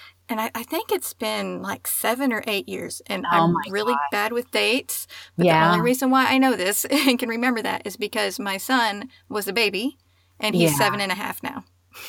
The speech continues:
Speaker 2: Oh my,
Speaker 1: So
Speaker 2: I cannot believe that. I can't
Speaker 1: I
Speaker 2: believe
Speaker 1: can't
Speaker 2: he's
Speaker 1: either.
Speaker 2: seven. <laughs>
Speaker 1: And a half. The half is
Speaker 2: And
Speaker 1: very
Speaker 2: yes.
Speaker 1: important.
Speaker 2: And he's so cute.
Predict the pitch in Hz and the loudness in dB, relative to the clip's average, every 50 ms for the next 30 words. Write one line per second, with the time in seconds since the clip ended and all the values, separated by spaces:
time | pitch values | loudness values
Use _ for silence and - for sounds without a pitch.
0 | - - - - _ _ 196 196 185 180 175 170 165 165 160 156 147 - 233 226 | -18 -20 -20 -20 _ _ 4 6 6 6 6 6 4 4 2 0 0 0 2 4
1 | 220 190 214 247 - - - - 190 180 180 175 170 156 156 151 - 139 160 156 | 4 6 6 4 2 -2 -6 -6 -2 2 4 4 6 6 4 4 2 2 2 2
2 | 147 143 151 151 147 143 147 - 139 135 120 92 - - - - _ _ _ _ | 2 2 2 2 0 0 -2 -2 -2 -2 -2 -2 -2 -4 -6 -10 _ _ _ _
3 | 170 185 196 - 240 226 - 190 185 190 381 302 - 190 175 208 240 262 - - | 0 0 2 2 0 0 2 2 0 0 0 2 2 4 2 2 2 2 2 2
4 | 175 208 247 185 147 160 165 - _ _ - 226 - - 254 254 - - - - | 4 4 2 2 2 0 -2 -4 _ _ 2 2 4 4 4 4 4 0 0 0
5 | - - _ _ _ _ _ - 247 233 240 262 294 285 277 311 311 - - - | -4 -10 _ _ _ _ _ 2 4 4 6 6 4 4 4 4 4 4 2 0
6 | - - 226 233 247 240 247 320 - 320 294 269 226 214 226 220 226 254 262 262 | -2 -2 -2 0 4 4 4 4 4 4 2 2 2 2 2 2 4 4 6 6
7 | - 233 - - - 277 - - - - - - - 294 262 - - - - - | 6 6 4 4 2 2 2 2 0 -2 -2 0 0 0 -2 -4 -10 -8 -2 2
8 | 214 220 220 240 233 214 - - 254 - - 247 220 202 190 - - - - 202 | 4 6 8 8 8 6 6 2 0 2 4 6 6 6 6 4 0 2 4 6
9 | 175 - | 6 4